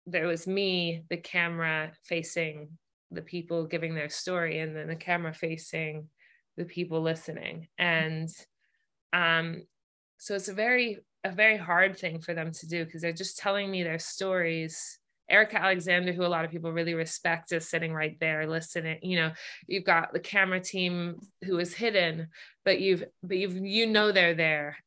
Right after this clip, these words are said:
And, um, you've got these people, a lot of people you don't know, and you're just talking to me, who a lot of the, the people who were sharing their stories knew me, but it's still very scary. Um, and so at times, you know, we would have to take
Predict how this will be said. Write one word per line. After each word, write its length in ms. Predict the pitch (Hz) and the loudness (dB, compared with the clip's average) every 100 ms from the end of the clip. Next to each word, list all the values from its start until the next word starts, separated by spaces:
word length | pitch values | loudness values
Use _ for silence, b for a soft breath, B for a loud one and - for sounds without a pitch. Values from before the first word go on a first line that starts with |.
| - | 0
And, 480 | 180 175 170 165 - | 4 4 4 2 2
um, 540 | 175 165 160 160 160 160 | 2 2 0 -2 -4 -6
you've 200 | 180 180 | -6 -2
got 180 | 180 139 | 0 0
these 180 | 180 - | -2 -2
people, 520 | 214 202 185 185 180 | -2 -2 2 4 4
a 20 | |
lot 320 | 160 175 165 | 4 4 4
of 100 | 170 | 4
people 220 | 175 165 165 | 2 0 0
you 100 | 160 | 0
don't 200 | 151 160 | 0 0
know, 240 | 160 160 | 2 2
and 120 | 156 | 0
you're 100 | 160 | 0
just 320 | 165 165 - - | -2 -4 -6 -2
talking 340 | 175 175 170 | 0 0 -6
to 120 | 170 | -6
me, 240 | 170 165 160 | -4 -2 0
who 100 | 165 | 0
a 40 | |
lot 180 | 160 160 | 2 0
of 60 | 165 | -2
the, 120 | 165 - | -8 -8
the 120 | 165 | -6
people 340 | 165 180 165 160 | -4 -2 -2 -2
who 120 | 165 | -2
were 80 | 156 | -4
sharing 320 | - 175 175 | -4 -4 -2
their 120 | 165 | -2
stories 420 | 156 170 165 160 170 | -4 -2 -2 -2 -2
knew 240 | 175 185 | -2 -2
me, 180 | 180 165 | -2 -2
but 240 | 160 156 b b b b - | -2 -4 b b b b -10
it's 100 | - | -2
still 200 | 220 214 | 0 2
very 240 | 196 170 | 2 0
scary. 840 | - - 175 180 180 165 156 156 - | -2 -6 -4 -2 0 -2 -4 -8 -4
Um, 380 | 160 151 151 143 | -4 -2 -6 -10
and 140 | - 175 | -8 -4
so 120 | 180 | -2
at 60 | 156 | -2
times, 360 | 175 165 165 | -4 -4 -4
you 120 | 165 156 | -4 -6
know, 260 | 147 147 - | -6 -10 -8
we 120 | 185 | -6
would 120 | 170 | -4
have 200 | 160 156 - | -4 -6 -8
to 80 | |
take 280 | 160 165 160 | -6 -6 -6